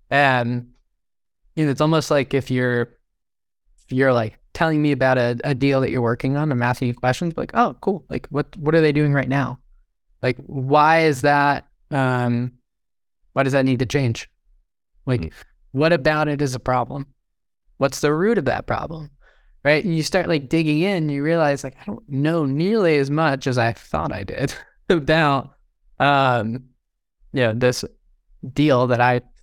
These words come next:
Speaker 1: thought was really gonna be, like, a shoo-in," right?
Speaker 2: Mm-hmm.
Speaker 1: But,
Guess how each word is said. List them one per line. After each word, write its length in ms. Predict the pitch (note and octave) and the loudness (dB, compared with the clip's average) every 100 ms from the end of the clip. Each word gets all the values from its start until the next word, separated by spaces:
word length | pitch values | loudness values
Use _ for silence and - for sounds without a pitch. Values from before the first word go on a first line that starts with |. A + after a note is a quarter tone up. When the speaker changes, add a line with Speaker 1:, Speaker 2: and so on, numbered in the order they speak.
| _ | _
Speaker 1:
thought 300 | - C3+ A#2 | 2 2 4
was 180 | A#2+ A2+ | 0 0
really 320 | B2 C3 A2+ | 0 2 0
gonna 200 | A2+ A#2+ | 0 0
be, 200 | A#2+ A#2 | 0 0
like, 340 | G#2+ G#2+ - - _ | 0 -2 -4 -14 _
a 60 | - | -8
shoo-in," 580 | - - D3 G#2+ A2+ B2+ - _ | -4 -2 0 0 -2 -6 -8 _
right? 360 | B2+ C3 C#3+ C3+ - G2 | 0 2 2 -2 -14 -10
Speaker 2:
Mm-hmm. 180 | F#2 | -8
Speaker 1:
But, 520 | C#3 D#3+ D#3 D3 B2+ | -2 0 2 0 -2